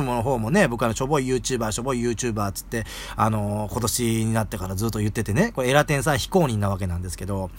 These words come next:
で、で、しょぼいYouTuber事務所っていうのがあったんですけど、それがなんか、昨日エラテンさんの口から発表されて、ちょうどもう事務所自体はもう解散だって。まあ、ひ-、あのね、大川隆法さんの長男のひろし君とかも所属してたんですけど、どんどん次々とそのしょぼいYouTuber事務所から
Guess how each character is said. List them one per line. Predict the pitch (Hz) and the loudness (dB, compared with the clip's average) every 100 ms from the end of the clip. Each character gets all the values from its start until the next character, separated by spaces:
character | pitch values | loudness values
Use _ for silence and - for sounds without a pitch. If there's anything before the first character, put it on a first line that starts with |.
| - | -6
で、 | 180 190 147 - 151 | 0 2 0 -2 -2
で、 | 185 | 2
し | 180 | 4
ょ | |
ぼ | 220 | 6
い | 202 | 6
YouTuber | 175 202 208 202 | 6 4 4 4
事 | 156 | 4
務 | 170 185 | 4 2
所 | 123 | 0
っ | |
て | 110 | -2
い | |
う | |
の | 104 | -2
が | 104 | 0
あ | 95 | -2
っ | - | -2
た | 131 | -2
ん | |
で | 107 | -2
す | 90 | -4
け | 110 | -6
ど、 | |
そ | 107 | -2
れ | 208 | 0
が | 202 | 2
な | 139 | 2
ん | |
か、 | 113 104 - - | 0 -4 -4 2
昨 | 165 | 4
日 | 160 | 4
エ | |
ラ | 143 151 | 4 2
テ | |
ン | 156 | 2
さ | 156 | 2
ん | |
の | 143 131 | 0 -2
口 | - - | -4 -2
か | 143 | 0
ら | |
発 | 123 135 - | 2 0 0
表 | |
さ | 117 | -2
れ | 110 | -2
て、 | 107 | 0
ち | 165 | 0
ょ | |
う | 156 | 2
ど | 139 | 0
も | 135 | 0
う | 120 | -2
事 | |
務 | 123 | -2
所 | 135 | -2
自 | 113 | -2
体 | 151 | 0
は | 113 | 0
も | 95 101 | 0 -2
う | - - - | -6 -12 0
解 | - 135 | 4 4
散 | 127 117 | 4 0
だ | 95 | -2
っ | |
て。 | 127 | -4
ま | 139 139 | -2 -2
あ、 | |
ひ-、 | 139 - | -6 -4
あ | 151 | -2
の | 147 | 0
ね、 | 185 165 - - | 2 0 -2 -8
大 | - 196 | 0 0
川 | 143 | 2
隆 | 147 123 | 0 0
法 | |
さ | 113 117 | 0 0
ん | |
の | 113 107 - - - | 0 -2 -6 -10 2
長 | 175 | 2
男 | 135 113 | 4 2
の | 107 | 2
ひ | 196 | 2
ろ | 160 | 2
し | |
君 | - 113 | 0 -4
と | |
か | 101 | -2
も | 104 | -2
所 | 107 123 | -2 -2
属 | 113 | -2
し | |
て | 156 | -2
た | |
ん | 120 | -2
で | |
す | |
け | 107 | 0
ど、 | |
ど | 220 | 0
ん | |
ど | 202 | 0
ん | |
次 | 190 233 | -2 -2
々 | 196 | -2
と | 117 | -2
そ | 113 | -2
の | 117 | -2
し | |
ょ | 165 | 0
ぼ | 151 | 0
い | 123 | 0
YouTuber | 135 143 127 | -2 0 0
事 | |
務 | 123 135 | 0 -4
所 | 120 | -4
か | |
ら | 104 | -6